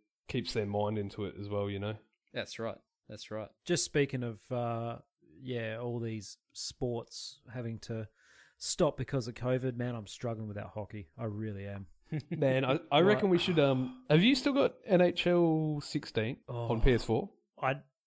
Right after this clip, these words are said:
Speaker 3: I'd have to have a look, man. I'm not sure.
Speaker 1: If you do, man, I reckon we can, um, try and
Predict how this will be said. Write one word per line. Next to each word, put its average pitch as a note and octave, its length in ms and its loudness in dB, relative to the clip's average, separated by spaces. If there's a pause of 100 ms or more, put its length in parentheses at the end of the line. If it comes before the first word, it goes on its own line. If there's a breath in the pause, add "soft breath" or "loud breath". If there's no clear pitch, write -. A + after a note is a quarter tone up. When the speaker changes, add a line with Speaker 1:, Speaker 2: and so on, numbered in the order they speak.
(200)
Speaker 3:
I'd B2 180 -2
have C3 240 0
to C#3 60 0
have A#2+ 120 0
a A#2 40 -4
look, A#2+ 240 -4
man. A#2+ 180 -6
I'm B2+ 140 -4
not A#2+ 140 -8
sure. A#2 340 -6 (220)
Speaker 1:
If E3 180 -6
you F3 80 0
do, C#3 220 6
man, G#2+ 180 0
I B2+ 40 -2
reckon F3 260 -2
we F3+ 80 -2
can, B2+ 180 -2
um, G2+ 320 -4 (560)
try G3+ 260 2
and A2+ 200 -4